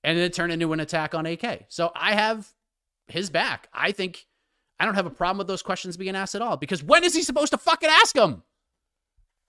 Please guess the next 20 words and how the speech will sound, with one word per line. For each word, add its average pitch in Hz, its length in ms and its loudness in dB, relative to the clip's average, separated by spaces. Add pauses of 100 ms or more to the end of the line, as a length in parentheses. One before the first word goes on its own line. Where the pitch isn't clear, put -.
(3500)
Now, 175 120 0
if 180 80 -2
you 226 80 0
don't 247 140 0
like 226 180 2
it, 226 80 -2
fine. 170 440 -4 (480)
It 156 100 0
is 175 140 -2
what 170 100 0
it 170 80 2
is. 101 240 -4
You 117 100 -10
think 180 200 -6
A 185 100 0
K 185 140 -4
is 175 80 -4
gonna 180 160 -6
get 165 120 -4
fired? 214 400 -6